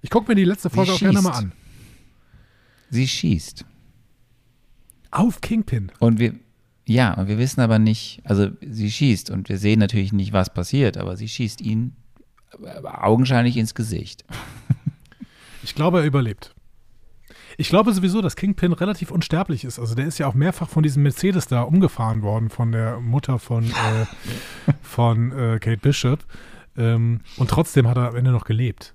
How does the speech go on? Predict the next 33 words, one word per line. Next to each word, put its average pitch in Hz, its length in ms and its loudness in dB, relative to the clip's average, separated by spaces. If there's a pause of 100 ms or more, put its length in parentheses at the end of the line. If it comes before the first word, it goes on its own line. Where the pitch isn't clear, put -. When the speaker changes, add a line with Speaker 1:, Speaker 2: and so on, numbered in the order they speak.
Speaker 1:
Also 110 160 -2
irgendwie, 117 500 -2
und 117 220 -6 (120)
ist - 280 -12
da 123 60 2
nicht - 160 -2
auch - 100 -10
sogar 107 240 -2
das - 140 -2
Gebäude 117 440 2
explodiert 143 580 2
rund 160 200 0
um 156 100 2
ihn 143 100 4
herum 156 280 4
und 160 100 2
er 139 100 -2
ist - 140 -4
dann 156 120 2
irgendwie 156 280 -2
da 147 140 2
noch 147 180 0
rausgelaufen 156 960 2
oder 165 120 2
so? 170 200 2 (400)
Ich - 80 -14
glaube, 180 220 4
Kingpin 196 360 4
ist 135 100 0
unsterblich. 143 720 -2 (420)
Also 131 180 2
irgendwie 170 260 4
sowas. 131 460 0